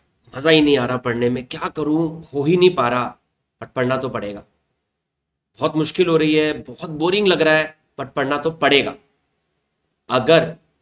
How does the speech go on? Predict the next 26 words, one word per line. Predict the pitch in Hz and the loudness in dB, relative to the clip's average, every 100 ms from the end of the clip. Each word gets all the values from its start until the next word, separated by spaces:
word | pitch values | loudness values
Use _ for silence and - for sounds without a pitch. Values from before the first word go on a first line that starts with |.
| - | -12
इस | 135 - | -10 -4
life | 127 135 | -2 -2
से | 123 160 | -4 -8
कुछ | 156 143 - | -8 -8 -8
चाहते | 120 107 - 143 | -12 -12 -4 -4
हो, | 165 - _ _ - | -4 -8 _ _ -4
दो | 143 | 0
ही | |
choices | 156 156 135 147 | 0 0 -2 -2
हैं | 147 | -4
आपके | 139 143 | -4 -6
पास, | 143 180 208 - _ _ _ | -6 -6 -8 -14 _ _ _
या | 127 139 | -6 -4
तो | 170 - | -6 -8
अभी | 131 185 | -2 2
relax | 185 180 170 - | 4 4 2 -2
हो | |
जाओ, | 127 156 - _ _ _ _ _ - | -4 -6 -10 _ _ _ _ _ -14
है | |
ना, | 202 | -12
बहुत | 139 120 139 135 151 156 156 - _ _ _ - | -10 -8 -6 0 4 4 2 -8 _ _ _ -8
Zomato | 131 135 135 151 143 139 143 139 - | 0 2 2 2 2 2 -2 -6 -12
पे | 135 | -12
खाना | - 123 135 | -8 -2 0
order | 147 156 156 | 2 2 0
करो, | 156 165 180 170 | 0 0 -2 -6